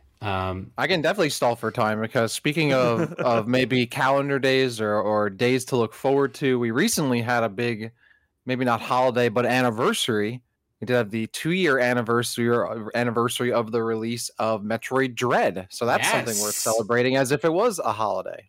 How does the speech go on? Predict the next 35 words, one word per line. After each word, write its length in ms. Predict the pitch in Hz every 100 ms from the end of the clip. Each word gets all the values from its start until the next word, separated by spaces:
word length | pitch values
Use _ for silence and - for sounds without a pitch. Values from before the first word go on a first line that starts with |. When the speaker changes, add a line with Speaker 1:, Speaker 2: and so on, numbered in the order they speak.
| -
Speaker 1:
Yes. 760 | 104 107 123 151 101 - - -
Um, 520 | 117 120 120 117 110
yeah, 200 | 123 165
so, 360 | 175 156 147 135
so 180 | 123 123
just 200 | 170 -
to, 340 | 180 160 123 - - _
to 100 | -
wrap 240 | 123 185 220
this 120 | 220
up 140 | 196
really 160 | 190 175
quick, 540 | 165 160 151 143 - -
the, 440 | 107 120 120 117
uh, 400 | 113 110 107 104 101 - _ _ _ _ -
it's 160 | 113 -
literally 400 | 131 147 147 143
just 240 | 131 127
a 60 | 117
harvesting 560 | 117 110 107 - 98
thing. 280 | 92 95 90
So 300 | - 98 98
the, 280 | 98 98 95
the 140 | 98
official 320 | 101 135 131 131
reason 560 | 131 120 127 131 98 104
Speaker 2:
Okay. 120 | 110
Speaker 1:
the 60 |
Canadian 380 | 104 127 127 127
Parliament 460 | 123 135 139 143 131
decided 440 | 120 127 123 120
that 180 | 117 113
the 80 | 107
bountiful 480 | 127 143 139 123 135
harvest 680 | 170 202 214 208 - -